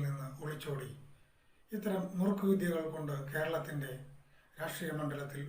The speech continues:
ഒരു സ്ഥാനമുറപ്പിക്കാൻ ശ്രമിക്കുന്ന ഒരുതരം തരംതാണ രാഷ്ട്രീയം. വരും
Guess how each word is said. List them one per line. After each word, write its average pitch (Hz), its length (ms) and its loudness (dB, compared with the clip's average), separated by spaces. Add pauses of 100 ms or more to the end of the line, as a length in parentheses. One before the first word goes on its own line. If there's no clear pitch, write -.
ഒരു 143 180 -6
സ്ഥാനമുറപ്പിക്കാൻ 151 840 0
ശ്രമിക്കുന്ന 123 460 -12 (1200)
ഒരുതരം 165 380 0 (540)
തരംതാണ 143 420 -4 (240)
രാഷ്ട്രീയം. 117 460 -10 (1500)
വരും 220 220 0